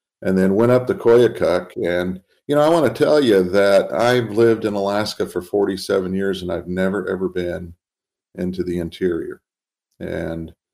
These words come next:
and it was, uh, enlightening. It was, uh, you know, it really, until you,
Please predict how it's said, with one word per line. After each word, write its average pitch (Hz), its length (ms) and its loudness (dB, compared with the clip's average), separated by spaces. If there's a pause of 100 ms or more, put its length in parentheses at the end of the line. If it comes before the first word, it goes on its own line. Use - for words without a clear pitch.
(320)
and 87 220 -6
it 85 120 -6
was, 90 240 -2
uh, 87 300 -2
enlightening. 90 640 -4
It 85 120 -6
was, 82 240 -8
uh, 85 320 -4 (220)
you 90 100 -14
know, 90 200 -10
it 95 120 -14 (200)
really, 110 520 0
until 90 320 -6
you, 95 380 -4